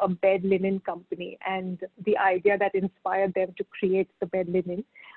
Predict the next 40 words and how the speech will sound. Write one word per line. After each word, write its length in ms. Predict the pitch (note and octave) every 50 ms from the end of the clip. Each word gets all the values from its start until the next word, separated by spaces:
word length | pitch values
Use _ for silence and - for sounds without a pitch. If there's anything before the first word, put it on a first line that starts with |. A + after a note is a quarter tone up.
| - _ _ _ _
came 280 | - G#3 G3+ G3 G3+ G#3
in 160 | G3 F#3 F#3+
a 60 | F#3
hotel 400 | F#3 - G3+ - F3+ F3 E3+ E3+
in 120 | F3 F3+ F3+
Las 200 | F3 E3 E3+ E3 - _
Vegas, 360 | - G3 - - - - - - _ _ _
where 380 | F#3+ F3+ F3+ E3+ E3 E3 E3+ G#3 - - D#3
they 340 | F#3+ F#3 F3+ F3 F3+ F3+ F#3 F3+
loved 280 | F#3+ F#3 E3+ D#3+ D#3+ - -
the 80 | F#3+ - -
sheets 240 | - G3 F#3+ F#3+ - _ _ -
that 160 | F#3+ F3+ E3
they 140 | D#3+ F3+ F3+
were 220 | F3 F3 F3 E3 -
in 160 | - F#3+ F3+
the 100 | F3+ F3+
hotel 400 | F3+ B3 - - F#3+ A3 A#3 - - _ - - - - - _ -
and 440 | G3+ G3 F#3+ F#3 F#3 F#3 F3 G#3 - _ _ _ - -
just 140 | G#3 G3 - -
how 140 | G3 G3 F#3
they 180 | E3 F#3 F3+ -
started 380 | - F#3 E3 F3 - F3+ F3 E3+ -
that, 220 | F3 D#3+ D3+ - - _ - - _ _ -
uh, 320 | G3 F3 E3+ E3 E3 D#3+ - -
company. 500 | F#3+ F3+ E3+ - - F#3+ E3+ F#3+ G3+ - -
So, 300 | - G3+ F#3 F3 F3 F3 - - - - - - _
um, 480 | - G3+ F#3+ F#3 F3+ F3+ F3+ F3+ G3 -
it's 220 | A3 A#3+ - - C4
really 280 | C4 C#4 D4 D#4 D#4
inspiring 680 | C4+ B3+ G#3 - _ - G3 F#3+ G3+ G3 G3+ G3 G3+
to 80 | A3+ G#3+
listen 320 | G3+ G3 F#3+ - A3 G3+
to 80 | G3 G3+
this 220 | E3 G3+ G3 F#3+ -
and, 220 | G#3 G3 F#3 F#3 F#3
you 60 | F3+
know, 100 | F#3 F#3
learn 260 | F#3 F#3+ F#3 F#3+ F#3
about 480 | F#3+ E3+ E3 F#3 F3 F3+ F#3 F#3 F#3